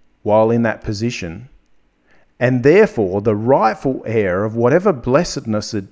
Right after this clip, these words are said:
was in the power of the law to confer upon those who continued in all things written in the book of the law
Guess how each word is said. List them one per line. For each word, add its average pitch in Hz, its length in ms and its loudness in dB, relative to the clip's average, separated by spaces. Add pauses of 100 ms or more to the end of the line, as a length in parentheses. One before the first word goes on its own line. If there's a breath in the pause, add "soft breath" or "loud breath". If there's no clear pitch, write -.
was 113 440 0
in 104 100 0
the 101 80 -2
power 147 340 2
of 131 120 0
the 123 100 0
law 101 260 -2
to 123 140 -6
confer 156 560 4
upon 123 320 0
those 120 480 2
who 135 340 2 (480 soft breath)
continued 156 840 0
in 110 260 -6 (100)
all 185 240 2
things 101 600 -8 (260)
written 135 560 0 (120)
in 156 220 0
the 127 80 2
book 104 260 2
of 123 120 0
the 104 80 0
law 95 480 -2